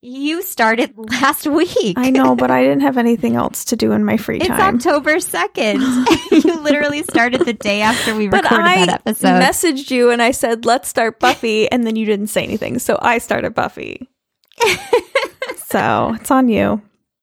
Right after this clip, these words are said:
Speaker 2: You should have responded.
Speaker 1: You,
Speaker 2: Like,
Speaker 1: you were
Speaker 2: "Hey,
Speaker 1: like, "Let's
Speaker 2: wait
Speaker 1: watch
Speaker 2: for
Speaker 1: something
Speaker 2: me."
Speaker 1: together." Okay.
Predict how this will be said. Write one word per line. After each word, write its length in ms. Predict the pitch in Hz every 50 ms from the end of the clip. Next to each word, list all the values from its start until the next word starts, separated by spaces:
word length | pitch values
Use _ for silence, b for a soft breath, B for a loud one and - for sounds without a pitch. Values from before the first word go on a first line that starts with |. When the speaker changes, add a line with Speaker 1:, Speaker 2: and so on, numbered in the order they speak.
| _ _ _ _ _ _ _ _
Speaker 2:
You 80 | 240
should 160 | - - 233 214
have 120 | 214 220
responded. 500 | 254 226 - - 214 208 196 190 196 196
Speaker 1:
You, 240 | 190 277 202 220 - _ _ _ _ _ _ _ _
Speaker 2:
Like, 180 | 233 233 240 269
Speaker 1:
you 100 | 311 330
were 60 | 339
Speaker 2:
"Hey, 80 | 339 320
Speaker 1:
like, 140 | 311 311 285 262
"Let's 100 | 262 277
Speaker 2:
wait 120 | 269 262
Speaker 1:
watch 140 | 220 208 226
Speaker 2:
for 60 | 269 277 254
Speaker 1:
something 160 | 254 254 233
Speaker 2:
me." 180 | 233 226 240
Speaker 1:
together." 680 | 247 277 302 220 214 202 208 196 190 190 185 - - - - b b b b -
Okay. 340 | 294 254 - 196 - 226